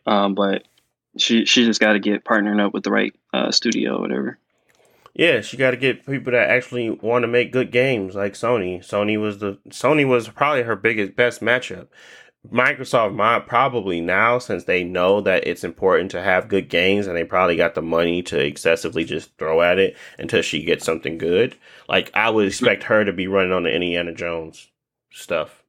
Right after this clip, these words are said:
Speaker 2: I would have thought they would have
Speaker 1: Yeah.
Speaker 2: tried to get somebody like her if she was free agent for a while to get into that, un-, um, to the Indiana Jones game, but maybe they already got a director, maybe they're already liking what they're seeing. But if that Indiana Jones game isn't great, then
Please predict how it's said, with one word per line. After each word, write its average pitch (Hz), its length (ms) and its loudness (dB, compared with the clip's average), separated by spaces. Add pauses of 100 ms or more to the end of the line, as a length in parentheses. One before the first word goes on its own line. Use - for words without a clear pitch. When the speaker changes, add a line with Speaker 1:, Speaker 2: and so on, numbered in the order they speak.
(160)
Speaker 2:
I 95 120 2
would 87 100 0
have 85 100 -6
thought 90 280 2
they 95 140 -2
would 90 180 2
have 104 80 6
Speaker 1:
Yeah. 101 60 2
Speaker 2:
tried 85 80 -2
to 85 100 -4
get 85 200 0
somebody 87 360 0
like 80 220 0
her 87 260 2
if 87 180 2
she - 160 -2
was 85 180 -6
free 92 240 -4
agent 87 360 2
for - 140 -6
a 50 60 -6
while 58 380 -2 (440)
to 110 80 -10
get 90 260 0
into 90 200 0
that, 82 220 2
un-, 82 140 -2 (160)
um, 82 500 0 (160)
to 85 140 -2
the 80 120 0
Indiana 85 320 4
Jones 87 360 2
game, 80 240 0
but - 100 -8
maybe 85 180 0
they 82 100 2
already 78 240 2
got 80 160 2
a 80 60 2
director, 80 540 0
maybe 80 260 -8
they're 82 200 -2
already 85 180 -4
liking 80 320 -4
what 80 140 0
they're 76 240 -10
seeing. 92 460 2 (440)
But 82 140 -6
if 82 100 -8
that 82 180 2
Indiana 87 760 0
Jones 123 420 4
game 87 400 2
isn't 82 260 0
great, 82 460 0
then 78 520 -2